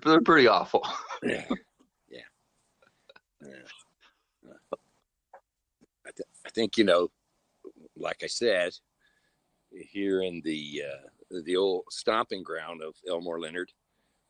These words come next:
Speaker 2: for those two movies, he went to California and Hawaii. Terrible mistake.
Speaker 1: Sh-, yeah, should have been Key Largo.
Speaker 2: Should have been.
Speaker 1: And in the book, originally,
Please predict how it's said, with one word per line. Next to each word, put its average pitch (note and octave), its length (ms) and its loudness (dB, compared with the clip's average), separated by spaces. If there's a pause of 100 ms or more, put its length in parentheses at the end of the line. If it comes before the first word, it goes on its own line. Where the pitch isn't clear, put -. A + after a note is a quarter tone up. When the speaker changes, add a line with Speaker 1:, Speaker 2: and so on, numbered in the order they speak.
(180)
Speaker 2:
for G2+ 100 -8
those B2 400 2
two G#2+ 220 -8
movies, G#2+ 540 -6 (500)
he A2+ 120 -8
went B2+ 160 -2
to B2 60 -10
California C3+ 760 -2
and D3 160 -4
Hawaii. C#3 560 -2 (1300)
Terrible F#2 380 -10
mistake. C#2+ 480 -14 (400)
Speaker 1:
Sh-, - 200 2
yeah, B2+ 280 6
should - 280 4
have D#3 80 4
been D3+ 160 6
Key D3 200 6
Largo. D3 520 4 (280)
Speaker 2:
Should C3+ 240 0
have E3+ 80 0
been. A3+ 320 -4 (1400)
Speaker 1:
And A#2 200 6
in C#3 140 8
the B2 140 8
book, E3 460 6 (100)
originally, B2+ 800 4